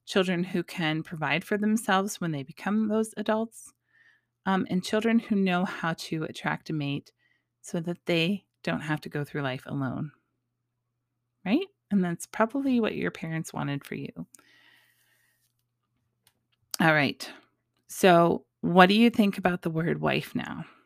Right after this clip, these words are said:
Can you see it as not a less than role, not a underneath him role? Can you see it as the frickin' royal badass that you are,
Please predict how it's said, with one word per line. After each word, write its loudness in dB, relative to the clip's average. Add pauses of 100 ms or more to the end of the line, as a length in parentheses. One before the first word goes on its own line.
(1400)
Can 2
you 4
see 0
it 0 (320)
as -4 (760)
not 0
a 2
less 6
than -2
role, -8 (760)
not 4
a 2
underneath 4
him -8
role? -12 (800)
Can 2
you 6
see 2
it 2
as -4
the -2
frickin' 2 (460)
royal 4
badass -2
that -2
you -2
are, 2